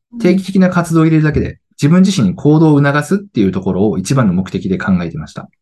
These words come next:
Speaker 1: はい。
Speaker 2: で、そうすることで、他の定例会とかに参加もさせていただくと、
Speaker 1: はい。
Speaker 2: よりスケジュールって埋まっていくんですよね。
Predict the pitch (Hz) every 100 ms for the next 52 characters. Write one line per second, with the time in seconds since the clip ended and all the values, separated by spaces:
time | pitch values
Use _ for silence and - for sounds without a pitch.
0 | - 220 196 - _ _ _ _ _ _
1 | _ _ _ _ _ - 233 220 202 190
2 | 190 202 208 135 82 87 - _ 151 160
3 | 165 170 160 160 160 160 160 156 92 104
4 | 107 110 107 104 101 98 98 98 95 92
5 | - 85 - _ _ - 175 - 151 185
6 | 190 - 196 196 185 104 - 101 139 135
7 | 143 135 71 73 - -